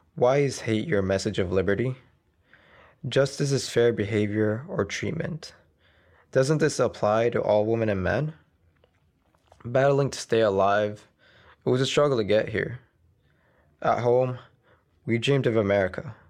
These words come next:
the land of the free. But does everyone here live an amazing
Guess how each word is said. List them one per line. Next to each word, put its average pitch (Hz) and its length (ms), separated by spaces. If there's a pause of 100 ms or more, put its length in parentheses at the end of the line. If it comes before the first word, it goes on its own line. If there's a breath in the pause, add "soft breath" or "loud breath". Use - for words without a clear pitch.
(220)
the - 100
land 110 280
of 110 80
the 90 60
free. - 380 (1200 soft breath)
But 131 60
does 131 180
everyone 143 400
here 131 520 (120)
live 120 180
an 120 120
amazing 123 760